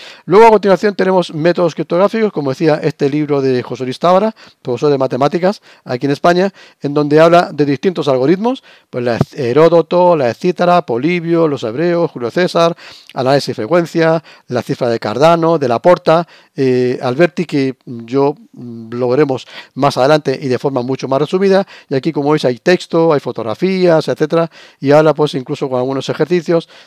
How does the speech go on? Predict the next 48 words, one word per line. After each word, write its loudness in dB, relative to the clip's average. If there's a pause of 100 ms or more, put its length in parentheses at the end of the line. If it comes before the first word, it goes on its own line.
(100)
de -2
cómo -4
se -8
cifraba, 2
cómo -6
era -4
la -4
cítara, 0 (260)
en -8
fin, -6 (100)
con -6
algunos -2
ejercicios, -4
como -4
veis, -2 (240)
bastante -2
sencillos -6 (200)
de 2
poder -2
seguir. -8 (340)
Y -10
es -8
un -2
conjunto -2
de 0
páginas, -2
pues, -10
eh, -6 (340)
exactamente, -2
no -10
sé -8
cuántas -8
páginas -4
son, -4
pero -6
bueno, -6 (340)
lo -6
podemos -4
ver -2
aquí, -6 (440)
cuarenta 0
y 2
un -2
páginas, -12
¿vale? 2 (720)
Y -10
está -6
claro, 2